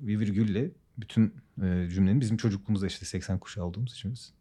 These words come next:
böyle böyle örnekler verilirdi. Bu mesela çok güzel bir örnektir. Yani cümlede bir virgül değiştirerek cümlenin anlamını değiştirirsin. Türkçenin öyle bir özelliği var. Vurguyu nereye yaptığın o kadar kritik oluyor ki bir anda. Ya bir anda mesela çok ofansif,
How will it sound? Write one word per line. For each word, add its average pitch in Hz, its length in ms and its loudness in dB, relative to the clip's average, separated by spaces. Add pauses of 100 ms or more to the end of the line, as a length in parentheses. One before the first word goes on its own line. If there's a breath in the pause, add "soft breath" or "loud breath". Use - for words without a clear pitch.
(200)
böyle 92 220 2
böyle 98 320 2
örnekler 107 520 6
verilirdi. 92 400 -4
Bu - 60 -16
mesela 104 180 -2
çok 117 220 -2
güzel 107 380 4
bir 104 40 4
örnektir. 80 400 -2
Yani 82 240 -4
cümlede 98 360 2
bir 117 160 4
virgül 104 300 2
değiştirerek 101 520 0
cümlenin 107 240 2
anlamını 107 320 4
değiştirirsin. - 460 -4
Türkçenin 92 340 -2
öyle 90 200 -2
bir 95 60 -2
özelliği 90 500 -4
var. 143 120 -14 (100)
Vurguyu 98 340 8
nereye 113 260 10
yaptığın 113 640 2
o 101 80 -8
kadar 107 260 0
kritik - 640 -6
oluyor 110 260 0
ki 85 300 -6 (140)
bir 95 80 0
anda. 67 240 -2 (380)
Ya 92 160 -2
bir 120 80 6
anda 117 180 8
mesela 107 200 4
çok 123 160 -2
ofansif, - 640 2